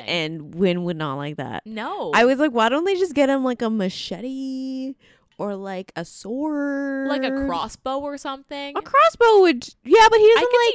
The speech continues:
Speaker 2: see Danny with a crossbow.
Speaker 1: No, but Danny doesn't also wanna kill things, so I think it would have to be a blunt object, so it'd have to be
Speaker 2: Like accidental death?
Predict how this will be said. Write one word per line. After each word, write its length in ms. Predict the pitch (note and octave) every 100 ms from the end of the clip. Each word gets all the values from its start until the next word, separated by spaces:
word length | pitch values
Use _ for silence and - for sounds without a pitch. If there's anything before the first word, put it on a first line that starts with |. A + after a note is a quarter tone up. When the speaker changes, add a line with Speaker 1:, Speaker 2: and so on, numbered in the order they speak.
| B3
Speaker 2:
see 60 |
Danny 180 | G3+ F3+
with 80 | F3+
a 40 |
crossbow. 680 | D#3+ F#3 C#3+ - A#3+ D#4+ F#4 _
Speaker 1:
No, 420 | A#3 C4+ C#4 C#4
but 140 | B3+ C4
Danny 260 | D4 E4
doesn't 220 | F#4 F4+ F#4+
also 240 | F4 E4+
wanna 160 | E4+ C#4+
kill 880 | - - C4+ B3+ B3+ B3 B3 C4 -
things, 460 | G3 F3 E3 F3 G3+
so 320 | - - B3
I 100 | A3
think 220 | - A3+
it 20 |
would 80 | C#4
have 160 | C#4+ C4+
to 60 |
be 100 | D4
a 60 | C4+
blunt 400 | F#3+ F#3 F#3 - -
object, 680 | B2+ A2 - A#3+ D4 D#4+ -
so 240 | A#3 A#3+
it'd 120 | G3+
have 320 | - G3+ G#3 -
to 100 | G3+
be 600 | - E3+ D#3 D3+ D3 D#3 _ _ _ _ _ _ _ _ _
Speaker 2:
Like 140 | B3 A3 -
accidental 640 | D3 - F#3 D#3 F#3 G#3+
death? 400 | G#3 A3 D4 -